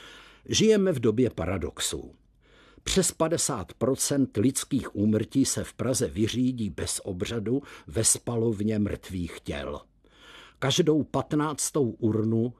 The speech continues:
si ani nikdo nevyzvedne. Na druhé straně ale existuje v témže městě psí hřbitov. Pejsci a fenky tam leckdy kromě svého psího jména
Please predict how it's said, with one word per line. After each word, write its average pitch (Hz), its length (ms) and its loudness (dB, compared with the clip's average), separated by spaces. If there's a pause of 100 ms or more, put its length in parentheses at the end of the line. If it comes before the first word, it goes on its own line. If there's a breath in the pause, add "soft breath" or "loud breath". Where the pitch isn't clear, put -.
(160 soft breath)
si - 260 0
ani 117 320 4
nikdo 107 440 2
nevyzvedne. 80 800 -4 (1040 loud breath)
Na 110 160 2
druhé 185 380 0
straně 98 720 -2 (100)
ale 107 320 0
existuje 143 680 0
v - 120 -12
témže 196 440 0
městě 110 640 0 (100)
psí - 400 -2
hřbitov. - 720 -10 (800 loud breath)
Pejsci 156 600 2
a 98 120 -6
fenky 147 560 0
tam 131 200 2
leckdy 143 460 0
kromě 135 420 -2
svého 120 380 -4
psího 143 540 -2
jména 110 540 2